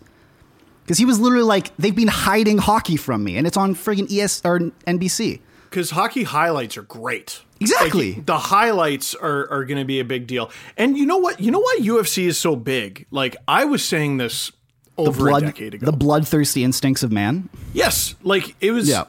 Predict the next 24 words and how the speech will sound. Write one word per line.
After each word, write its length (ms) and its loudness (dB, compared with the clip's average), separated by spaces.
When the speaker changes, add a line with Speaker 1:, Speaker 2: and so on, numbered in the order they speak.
Speaker 2:
it, 260 -6
I 80 2
was 200 0
looking 220 -2
at 140 -6
sports, 640 -2
and 720 0
there, 340 0
I 60 2
was 180 2
like, 140 0
"Okay, 360 -2
the 380 -2
only 420 4
place 360 -2
left 240 -2
to 60 -4
go 320 -6
Speaker 1:
Mm-hmm. 200 0
Speaker 2:
is 440 0
literally 640 2
just 220 -4
Mortal 560 0
Kombat," 600 -10